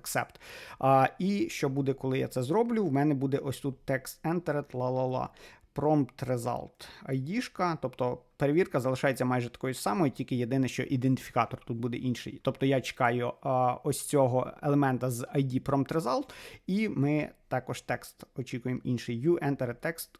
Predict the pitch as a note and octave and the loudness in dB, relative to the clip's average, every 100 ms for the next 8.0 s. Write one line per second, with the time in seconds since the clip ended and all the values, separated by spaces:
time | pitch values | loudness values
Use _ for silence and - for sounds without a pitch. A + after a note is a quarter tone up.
0 | - B2 B2+ A#2+ A#2+ - B2 - _ _ | -10 -4 -2 -2 -4 -10 -14 -18 _ _
1 | _ _ _ _ _ - _ _ _ _ | _ _ _ _ _ -20 _ _ _ _
2 | _ _ _ _ _ C3 B2+ - - - | _ _ _ _ _ -6 -6 -10 -12 -14
3 | - - _ _ _ _ _ _ _ _ | -16 -20 _ _ _ _ _ _ _ _
4 | - - - B2 A#2+ - - - - - | -20 -20 -8 -6 -6 -8 -20 -20 -20 -20
5 | - - C#3+ C#3+ C3+ C3+ - - E3+ E3 | -18 2 6 8 6 4 0 0 0 0
6 | D3+ D#3+ - C3+ - D3+ C#3+ C#3 C#3+ - | -4 -4 -4 -6 0 2 2 -2 -6 -6
7 | D#3 - - B2 B2+ B2 B2 B2 F#3 | -8 -6 -6 -6 -4 -4 -4 -6 -6